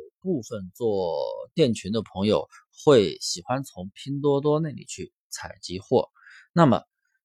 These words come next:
拼多多的单号现在在淘宝上是不能用的，不能用的，哎，也有部分朋友来问我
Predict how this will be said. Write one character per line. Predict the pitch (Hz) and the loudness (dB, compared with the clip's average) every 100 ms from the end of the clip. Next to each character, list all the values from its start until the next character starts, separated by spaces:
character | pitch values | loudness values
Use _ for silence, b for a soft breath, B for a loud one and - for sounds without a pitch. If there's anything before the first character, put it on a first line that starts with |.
| _ - | _ -10
拼 | - 165 | -2 0
多 | 170 | 4
多 | 170 | 4
的 | 139 | 4
单 | 135 147 | 2 -2
号 | 151 107 | 0 -2
现 | - 120 | -2 -2
在 | 113 - | -2 0
在 | - 113 87 | 2 2 2
淘 | - 113 | -2 -4
宝 | 110 87 | -4 -4
上 | 101 92 | -6 -12
是 | 87 87 85 | -12 -14 -12
不 | 120 | -8
能 | 95 95 | -8 -6
用 | 165 123 | -8 -8
的， | - - _ _ - | -14 -20 _ _ -2
不 | |
能 | 101 101 | 2 2
用 | 135 101 | 0 -2
的， | |
哎， | - 90 98 _ | -8 -12 -14 _
也 | 101 113 | 4 6
有 | 151 - - | 6 2 0
部 | 110 | -4
分 | 107 95 82 65 - - _ _ - | 0 -2 -2 -12 -20 -20 _ _ -4
朋 | 110 | 0
友 | |
来 | 90 104 | 0 0
问 | 151 | -2
我 | 113 | -2